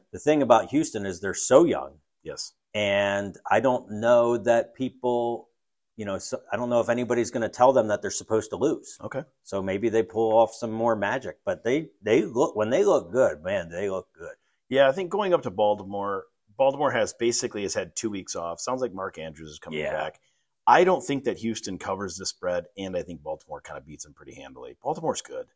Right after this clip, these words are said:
Speaker 1: They are really
Speaker 2: Really
Speaker 1: good.
Speaker 2: good. Um, next game is Green Bay at San Francisco. San Francisco's ten point favorites,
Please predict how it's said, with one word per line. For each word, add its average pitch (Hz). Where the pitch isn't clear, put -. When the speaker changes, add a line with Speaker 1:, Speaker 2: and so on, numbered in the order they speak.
Speaker 1:
They 98
are 85
really 78
Speaker 2:
Really 78
Speaker 1:
good. -
Speaker 2:
good. -
Um, 113
next 147
game 123
is 101
Green 131
Bay 110
at 92
San 110
Francisco. 127
San 143
Francisco's 113
ten 113
point 113
favorites, 104